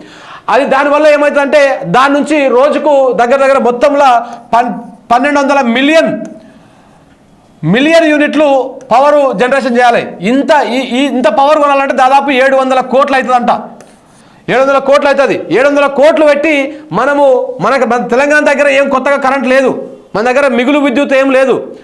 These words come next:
మనం కూడా కొనుక్కుంటున్నాం ఛత్తీస్గఢ్ నుంచి, అక్కడ నుంచి, ఇక్కడ నుంచి. వీళ్ళు ఛత్తీస్గఢ్ ఒప్పందాల మీద, ఇక్కడ ఉన్నటువంటి విద్యుత్ ప్లాంట్ల మీద ఈకలు వీక్తున్నటువంటి రేవంత్ రెడ్డి సర్కారు ఇప్పుడు కొత్తగా ఏం చేస్తోందంటే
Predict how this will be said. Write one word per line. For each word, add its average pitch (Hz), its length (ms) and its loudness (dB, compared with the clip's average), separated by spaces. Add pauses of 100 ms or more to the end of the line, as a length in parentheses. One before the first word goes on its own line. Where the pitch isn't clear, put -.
(120)
మనం 240 180 0
కూడా 294 140 4
కొనుక్కుంటున్నాం 269 540 0
ఛత్తీస్గఢ్ 247 320 -2
నుంచి, 254 200 0
అక్కడ 247 180 -2
నుంచి, 240 160 -2
ఇక్కడ 247 140 -2
నుంచి. 220 400 -4 (320)
వీళ్ళు 277 200 2
ఛత్తీస్గఢ్ 262 480 0
ఒప్పందాల 277 500 0
మీద, 269 200 0 (420)
ఇక్కడ 240 140 0
ఉన్నటువంటి 262 680 0 (140)
విద్యుత్ 294 320 -2
ప్లాంట్ల 277 280 0
మీద 277 200 0 (420)
ఈకలు 302 340 0
వీక్తున్నటువంటి 277 560 0
రేవంత్ 269 280 0
రెడ్డి 262 160 -2
సర్కారు 247 380 0
ఇప్పుడు 302 200 -4
కొత్తగా 254 540 0 (140)
ఏం 254 180 0
చేస్తోందంటే 254 880 -2